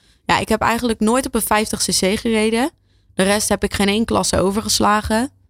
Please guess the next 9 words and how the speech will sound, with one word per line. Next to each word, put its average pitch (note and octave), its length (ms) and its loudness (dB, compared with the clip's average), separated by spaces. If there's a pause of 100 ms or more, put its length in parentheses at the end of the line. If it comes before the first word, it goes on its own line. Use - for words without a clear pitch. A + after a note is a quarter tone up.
(300)
Vijfenzestig, F#3+ 680 0
vijfentachtig, F3+ 580 -2
kleine F3 300 0
en F#3 180 0
grote G#3+ 360 -2
wielen G#3+ 220 0
allebei. F#3 420 0
Honderdvijfentwintig, G3 1120 0 (480)
tweehonderdvijftig G3 960 0